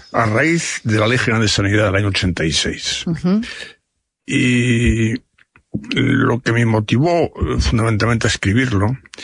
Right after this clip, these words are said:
Speaker 1: es que cuando empezamos a trabajar lo hicimos con mucha ilusión de mejorar el sistema, de,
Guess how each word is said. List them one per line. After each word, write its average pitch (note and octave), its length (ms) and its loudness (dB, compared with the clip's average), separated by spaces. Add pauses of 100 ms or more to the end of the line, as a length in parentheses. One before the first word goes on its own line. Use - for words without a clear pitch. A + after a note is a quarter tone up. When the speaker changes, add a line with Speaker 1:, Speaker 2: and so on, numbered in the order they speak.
(320)
Speaker 1:
es A2+ 180 0
que - 160 0
cuando A2 240 0
empezamos G#2+ 480 0
a A#2 40 0
trabajar G#2 460 0
lo G#2 100 2
hicimos G#2 320 0
con F2 120 -2
mucha G2 220 2
ilusión A#2 720 2
de F#2+ 80 0
mejorar F2+ 320 0
el E2 120 -2
sistema, G#2+ 600 -2 (200)
de, F2 280 -4